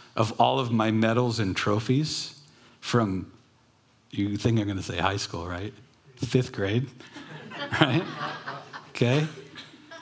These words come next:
Why? I almost brought it, but it's so little you wouldn't be able to see it. But it's mine. I earned it. And it's not a participation award, by the way. Thank you very much. It was the fifth best goalie out of five.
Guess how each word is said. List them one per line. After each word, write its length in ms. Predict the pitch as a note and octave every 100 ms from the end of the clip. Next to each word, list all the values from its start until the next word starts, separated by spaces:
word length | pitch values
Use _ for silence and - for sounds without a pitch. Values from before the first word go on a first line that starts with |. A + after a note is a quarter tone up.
| - -
Why? 1120 | C3 B2+ E3 G3+ G#3 F#3+ D#3 A2+ G#2 F#2 F2+ - - - - _ - -
I 140 | C#3+
almost 340 | F#3 G3 D3
brought 240 | C#3 C3+ A#2
it, 120 | A2
but 220 | A2+ A2 - -
it's 200 | C3 -
so 200 | - C#3+
little 320 | B2 A#2 G#2
you 160 | G#2+
wouldn't 180 | A2 A2
be 140 | G#2+ G#2
able 100 | G2+
to 80 |
see 260 | F#2+ - F#2+
it. 160 | F#2 A2+
But 200 | G2+ F#2+ - - - - -
it's 280 | C#3 D3+ C3+
mine. 720 | D#3 G3+ B3+ B3+ F#3 B2+ A2+
I 240 | C3 F3
earned 460 | F#3 G3 A#3 B3+ A#3
it. 320 | C#3 G#2 G#2 -
And 140 | C3+
it's 160 | D#3 D#3
not 160 | G#3
a 60 | G#3+
participation 960 | E3+ D#3 D#3+ C3+ B2 A#2 G#2+ - G2 G#2 - - - - - -
award, 400 | A2 G#2+ G#2+ G#2+
by 140 | G#2 G#2
the 160 | G#2
way. 160 | G2+ G2+
Thank 240 | - A2+
you 80 | A2
very 220 | A2 G#2+
much. 480 | G#2+ G#2+ A2+ - - - - - - - - - - - - -
It 100 | D#3
was 200 | D3 A#2
the 100 | B2+
fifth 640 | - - - G#3+ G3+ -
best 320 | D#3 D#3 -
goalie 340 | - D3 C3+ B2+
out 140 | A2+
of 100 | A2+
five. 480 | - D3+ A#2+ G#2